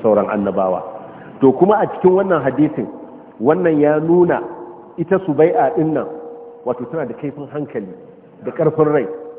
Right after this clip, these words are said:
yadda ta yi taraddudi a kan fatawar da aka yi mata. Wannan har ya sanya shi,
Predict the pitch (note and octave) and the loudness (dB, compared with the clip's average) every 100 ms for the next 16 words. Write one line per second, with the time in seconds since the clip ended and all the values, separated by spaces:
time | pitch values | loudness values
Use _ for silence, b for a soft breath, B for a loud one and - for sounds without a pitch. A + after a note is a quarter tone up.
0 | - - - A2+ D#3+ F3+ D#3+ A#2 - - | -18 -20 -14 2 4 4 2 0 -2 -12
1 | - - - - - - - _ E3 F#3+ | -14 -18 -20 -20 -20 -20 -20 _ -2 -2
2 | F3 E3 G3 E3 D3+ E3+ D3+ - D#3+ C#3 | -2 -2 -2 -4 -4 -2 -2 -2 -4 -4
3 | C3 D#3 C#3 A#2+ C3 - A#2+ A#2 G2 - | -2 -2 -2 -4 -4 -6 -8 -8 -12 -16
4 | - - - - - E3+ F3 D3+ C#3+ E3+ | -20 -20 -20 -20 0 0 0 -4 -4 -2
5 | E3+ E3+ F#3 D3 C3+ C3+ | -4 -4 -6 -4 -6 -8